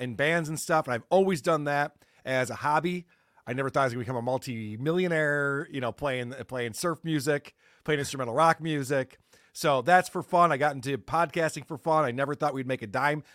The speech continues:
I was reluctant to start a Patreon. People in our Discord were like, "Carl, if you start a Patreon, I will donate. I wanna donate to your Patreon." Fine. I'm like, "All right, you guys keep telling me this.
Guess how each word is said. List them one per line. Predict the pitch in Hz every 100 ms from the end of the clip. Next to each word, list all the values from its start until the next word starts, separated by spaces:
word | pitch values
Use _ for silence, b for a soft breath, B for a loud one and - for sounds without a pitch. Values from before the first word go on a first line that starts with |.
| b
I |
was | 269 202
reluctant | 196 190 196
to |
start | 208 196
a |
Patreon. | 180 214 254 131 107 101 b b
People | - 214 214 202
in | 185
our | 165
Discord | 147 - - 139
were |
like, | 135 120
"Carl, | 226 151
if | 160
you | 226
start | 254 196
a |
Patreon, | 214 190
I | 165 185
will | 190
donate. | 202 196 190 185 175 b b
I | 170
wanna | 220
donate | 196 214
to | 190
your | 170
Patreon." | 180 175 165
Fine. | 175
I'm | 151
like, | 117 _ _ _
"All | - 254
right, | 262 190
you | 175
guys | 247
keep | 247 208
telling | 214 233
me | 151
this. | 127 127